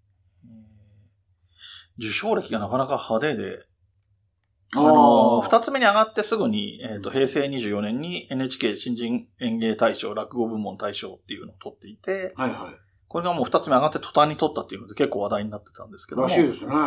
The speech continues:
Speaker 1: えー、翌年も、えー、日刊とびきり落語界最優秀賞。
Speaker 2: うんうんうん。
Speaker 1: その翌年には、えー、三つ取ってまして、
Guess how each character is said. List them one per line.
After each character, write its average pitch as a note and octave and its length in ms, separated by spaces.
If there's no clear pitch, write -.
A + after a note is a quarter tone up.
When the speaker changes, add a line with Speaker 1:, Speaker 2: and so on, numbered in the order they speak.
Speaker 1:
え A#2 360
ー、 - 40
翌 C3 280
年 F#3+ 160
も、 F#3 440
え G#2 320
ー、 - 20
日 A#2+ 260
刊 F#3+ 240
と D3 140
び D#3+ 140
き F3 120
り D#3+ 120
落 C#3+ 220
語 D3+ 120
界 G2+ 220
最 C3 280
優 C3+ 240
秀 A#2 280
賞。 - 160
Speaker 2:
う A#2 40
ん - 20
う A#2 40
ん G#2+ 40
う - 20
ん。 F2 40
Speaker 1:
そ - 140
の F#3+ 100
翌 F#3+ 280
年 F3 320
に D#3 100
は、 A2 400
え G2 480
ー、 - 20
三 A#2+ 140
つ - 120
取 - 120
っ - 0
て A2+ 80
ま G#2 100
し - 60
て、 C3 380